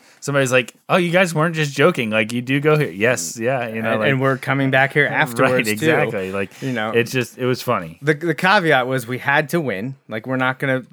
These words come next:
Speaker 1: Well, you don't have
Speaker 2: stop again.
Speaker 1: celebratory stuff
Speaker 2: Right, you
Speaker 1: if
Speaker 2: don't,
Speaker 1: you
Speaker 2: right. I mean, last week we said we, we, we weren't celebrating, we weren't getting our gobbler at Wawa 'cause
Speaker 1: Right.
Speaker 2: we, we
Speaker 1: That's a
Speaker 2: lost.
Speaker 1: celebratory sandwich.
Speaker 2: Celebrate with the gobbler. Can't do that with a loss, so we skipped it.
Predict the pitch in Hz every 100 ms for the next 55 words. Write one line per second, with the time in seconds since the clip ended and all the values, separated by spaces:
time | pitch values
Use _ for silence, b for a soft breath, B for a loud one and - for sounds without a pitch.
0 | - 123 123 147 139 117 127 123 113 101
1 | 98 90 85 - 175 131 135 156 139 143
2 | 107 123 131 117 117 151 - 147 139 135
3 | - 170 113 107 127 117 113 117 113 113
4 | 127 131 131 135 127 131 131 117 127 131
5 | 143 135 135 120 117 139 139 135 117 151
6 | 160 110 120 120 107 110 120 117 120 110
7 | 123 139 180 131 120 - 98 80 90 80
8 | 76 - 135 143 151 147 156 - 135 -
9 | 139 131 135 135 131 127 - _ _ _
10 | 160 - 135 131 147 147 143 151 127 117
11 | 123 - 113 - 196 190 - -